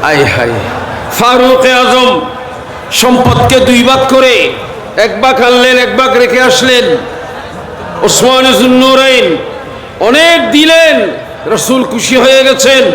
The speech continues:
"তোমাকে জান্নাত বিক্রি করলাম।" হযরতে আব্দুর রহমান বিন আউফ রাদিয়াল্লাহু তাআলা আনহু দশ হাজার স্বর্ণের টাকা দিলেন।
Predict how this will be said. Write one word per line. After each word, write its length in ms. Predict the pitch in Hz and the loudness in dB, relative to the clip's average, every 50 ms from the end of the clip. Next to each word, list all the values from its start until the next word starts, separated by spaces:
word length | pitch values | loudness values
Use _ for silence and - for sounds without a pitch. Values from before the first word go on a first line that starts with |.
| - - - - - - - - - - | -4 -6 -10 -12 -14 -14 -14 -12 -10 -2
"তোমাকে 300 | - 226 254 262 254 254 254 | 0 2 2 2 2 2 2
জান্নাত 400 | 254 254 247 247 254 254 254 254 254 247 | 2 2 2 2 2 2 2 2 2 2
বিক্রি 260 | 254 254 247 240 262 | 2 2 2 0 0
করলাম।" 480 | 247 247 262 254 254 262 262 254 254 240 254 - 269 - - - - - - - - - - - - - - - - | 2 2 2 4 4 2 2 2 2 2 2 0 0 -2 -6 -10 -12 -12 -14 -14 -14 -14 -14 -16 -14 -16 -16 -10 -4
হযরতে 360 | 202 233 247 262 254 254 254 262 | -2 0 2 2 2 2 2 2
আব্দুর 340 | 254 247 254 254 254 254 262 | 2 0 0 0 0 2 2
রহমান 340 | 262 247 233 233 254 254 254 254 | 2 2 4 2 4 4 4 4
বিন 180 | 254 254 254 | 4 2 2
আউফ 220 | 254 254 262 247 254 | 2 2 2 2 2
রাদিয়াল্লাহু 680 | 254 254 247 254 254 254 254 254 247 254 247 247 240 240 | 2 2 2 2 2 2 2 2 2 2 2 2 2 2
তাআলা 300 | 247 - 269 262 262 269 262 269 | 2 2 2 2 2 2 2 2
আনহু 200 | 254 208 240 262 254 - - 240 220 - - - - - - - - - - - - - - - 147 | 2 2 2 2 2 0 0 -2 -6 -8 -10 -12 -14 -14 -14 -16 -16 -16 -16 -18 -18 -16 -14 -6 -2
দশ 220 | - 262 262 254 262 247 254 | 0 0 2 2 0 2 2
হাজার 280 | 262 262 262 262 254 233 - - | 2 2 2 2 2 2 2 0
স্বর্ণের 600 | - - - 233 277 277 262 254 254 262 262 254 254 254 240 | 0 -2 0 0 0 2 2 2 2 2 2 2 0 0 0
টাকা 220 | 262 262 262 262 254 | 0 0 2 2 2
দিলেন। 380 | 262 247 233 240 262 262 254 | 2 2 2 2 2 2 2